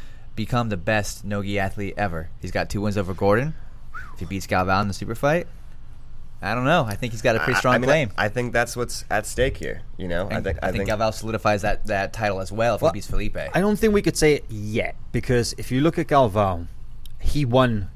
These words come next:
Speaker 3: double gold that year in twenty eleven, right? He won his weight division and the absolute,
Speaker 1: Mm.
Speaker 3: and that put him into the super fight the following year.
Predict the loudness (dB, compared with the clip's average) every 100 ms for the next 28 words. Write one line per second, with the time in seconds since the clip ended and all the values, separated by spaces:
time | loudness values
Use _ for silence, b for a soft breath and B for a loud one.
0 | 2 4 4 6 6 6 0 -8 0 2
1 | 2 0 0 0 -4 -6 -6 -4 -2 -2
2 | 0 2 2 2 -2 0 0 2 2 2
3 | 0 0 0 2 0 0 -2 -2 0 2
4 | 2 2 2 2 2 0 -4 -8 -8 -6
5 | -4 2 2 2 2 2 2 0 0 0
6 | 0 0 0 -2 -4 -2 0 0 0 0
7 | 2 2 2 2 2